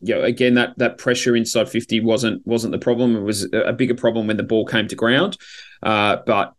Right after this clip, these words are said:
uh, when the opposition had the ball, we did a reasonable, reasonably good job of,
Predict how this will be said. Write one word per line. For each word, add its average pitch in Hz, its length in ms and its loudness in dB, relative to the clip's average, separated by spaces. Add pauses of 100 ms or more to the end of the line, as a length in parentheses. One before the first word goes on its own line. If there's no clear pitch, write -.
uh, 98 320 2
when 110 220 0
the 110 80 2
opposition 101 480 -2
had 104 180 -2
the 95 60 -4
ball, 98 200 -2
we 98 100 -4
did 107 120 -2
a 101 60 -2
reasonable, 98 580 -2 (200)
reasonably 120 580 2
good 107 180 -4
job 104 300 0
of, 101 280 -2